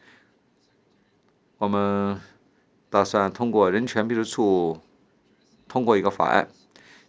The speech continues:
即他自己的预算，以便解决国内流失者的问题。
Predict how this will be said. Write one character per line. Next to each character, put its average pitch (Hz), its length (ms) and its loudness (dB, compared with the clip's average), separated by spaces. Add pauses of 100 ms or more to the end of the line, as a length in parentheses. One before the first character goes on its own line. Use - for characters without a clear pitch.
即 120 160 0
他 113 220 0
自 123 220 -2
己 92 180 -2
的 92 480 2 (220)
预 120 100 -2
算， 104 320 2 (160)
以 98 100 -10
便 87 600 0
解 90 200 2
决 95 220 0
国 98 160 -2
内 104 160 -2
流 101 140 2
失 101 120 -6
者 95 200 0
的 85 60 -2
问 92 140 -4
题。 82 160 -10